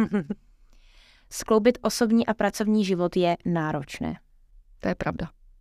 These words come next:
Speaker 1: V B C G hledáme víc žen, abychom naplnili požadované kvóty.
Speaker 2: Hledáme víc žen, to je pravda.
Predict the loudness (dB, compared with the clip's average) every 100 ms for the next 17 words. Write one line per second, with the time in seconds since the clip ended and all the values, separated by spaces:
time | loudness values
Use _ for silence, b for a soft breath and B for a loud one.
0 | -6 -2 2 2 2 0 0 0 2 2
1 | 2 2 2 0 -2 -4 -4 -2 -2 -2
2 | 0 0 2 2 2 0 0 0 -2 -2
3 | -4 -2 0 0 0 0 -2 -2 -2 -2
4 | -6 -12 _ _ _ -16 -2 2 4 4
5 | 4 2 0 -2 0 0 -2 0 -4 -4